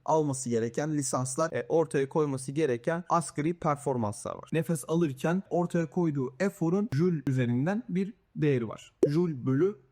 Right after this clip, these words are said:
e, litre. Bu regülatörleri soluma testlerine sokuyorlar. Nasıl ki derine gittikçe basınç artıyor ve sonuçta soluk almak biraz daha zorlanıyor. E, şimdi burada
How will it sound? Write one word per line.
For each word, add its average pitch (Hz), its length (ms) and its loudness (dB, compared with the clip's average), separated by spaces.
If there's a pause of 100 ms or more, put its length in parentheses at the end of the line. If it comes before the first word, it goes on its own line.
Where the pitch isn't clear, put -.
(400)
e, 117 380 -2
litre. 135 300 -4 (160)
Bu 240 60 0
regülatörleri 160 560 0
soluma 180 440 0
testlerine 120 540 -2
sokuyorlar. 127 600 -6
Nasıl 175 300 -2
ki 131 160 -6
derine 151 280 2
gittikçe 135 720 -4
basınç 131 400 -2
artıyor 131 580 -2
ve 131 300 0
sonuçta 131 220 -4
soluk 123 300 -4
almak 120 400 -4
biraz 113 280 -2
daha 104 320 -6
zorlanıyor. 120 560 -2
E, 113 320 -4
şimdi 214 380 0
burada 226 380 0